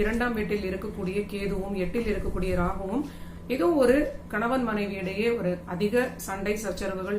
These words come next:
வாக்குவாதம் போன்ற நிலையாக தொடர்ந்து இருக்கக்கூடிய பலனாக இருக்கிறது. இந்த வாரம் அதிகமான கவனத்தை கொடுக்க வேண்டிய நிலை குடும்ப வாழ்க்கைக்கு இருக்கிறது. இவர்களுக்கு தொழில் ரீதியிலான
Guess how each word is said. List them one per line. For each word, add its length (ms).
வாக்குவாதம் 640
போன்ற 340
நிலையாக 480
தொடர்ந்து 380
இருக்கக்கூடிய 480
பலனாக 380
இருக்கிறது. 400
இந்த 200
வாரம் 360
அதிகமான 540
கவனத்தை 420
கொடுக்க 300
வேண்டிய 340
நிலை 180
குடும்ப 340
வாழ்க்கைக்கு 540
இருக்கிறது. 480
இவர்களுக்கு 460
தொழில் 380
ரீதியிலான 500